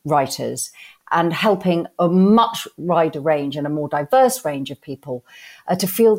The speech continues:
that they have as much right to try and put their stories down as anybody else.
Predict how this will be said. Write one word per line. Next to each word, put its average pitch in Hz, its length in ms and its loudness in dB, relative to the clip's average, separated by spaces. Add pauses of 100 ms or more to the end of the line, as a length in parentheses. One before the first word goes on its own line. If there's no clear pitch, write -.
that - 260 0
they 214 200 6
have 190 200 0
as 165 120 0
much 185 320 0
right 160 220 0
to - 220 -12
try 160 200 -2
and 165 100 -4
put - 140 -4
their 151 100 2
stories 151 340 -2
down 147 200 0
as 143 80 -8
anybody 143 340 -2
else. - 360 -6